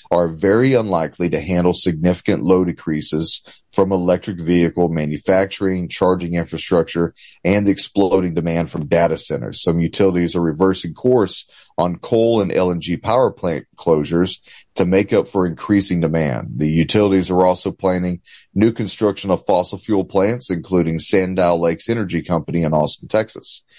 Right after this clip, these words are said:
Still, these new plants aren't expected to come online until two thousand twenty-eight, increasing the chance of disruptions as the U S power grids deal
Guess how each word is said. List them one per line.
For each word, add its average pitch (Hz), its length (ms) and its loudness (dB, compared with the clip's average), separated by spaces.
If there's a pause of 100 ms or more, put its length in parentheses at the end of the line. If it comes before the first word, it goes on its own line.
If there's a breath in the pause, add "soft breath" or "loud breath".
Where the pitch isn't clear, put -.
(280 loud breath)
Still, 113 320 2
these 107 200 0
new 98 140 2
plants 95 460 -2
aren't 104 240 0
expected 95 420 -2
to 82 80 -6
come 90 220 0
online 82 500 0
until 80 260 -4
two - 200 -8
thousand 76 340 0
twenty-eight, 82 640 0 (440 soft breath)
increasing 92 520 0
the 78 100 0
chance 90 400 0
of 82 80 0
disruptions 82 640 -2
as 78 120 -10
the 80 80 -4
U 82 180 2
S 78 100 -2
power 110 340 0
grids 82 400 -4
deal 87 560 2